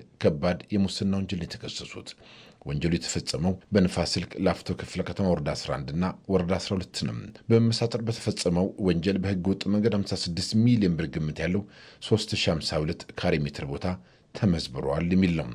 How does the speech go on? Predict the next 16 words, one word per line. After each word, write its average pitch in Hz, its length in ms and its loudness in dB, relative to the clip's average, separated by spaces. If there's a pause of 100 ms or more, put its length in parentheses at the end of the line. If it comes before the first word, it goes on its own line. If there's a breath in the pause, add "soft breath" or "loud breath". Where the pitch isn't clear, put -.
(540 soft breath)
ይህን 90 260 2
ቦታ 82 220 0 (160)
በክስ 90 380 -2
መዝገቡ 90 360 2
የተጠቀሰው 95 560 -2 (440 loud breath)
ፉፋ 90 300 2
በዳዳ 87 260 4
የተባለ 80 380 2 (180)
በድለላ 90 480 4
ስራ - 180 -4
የሚተዳደር 82 640 -2
ግለሰብ 85 420 -2 (360 loud breath)
ባዶ 92 280 6
መሬት 80 280 -4
ገዝቻለሁ 71 540 -2
በሚል 78 260 -2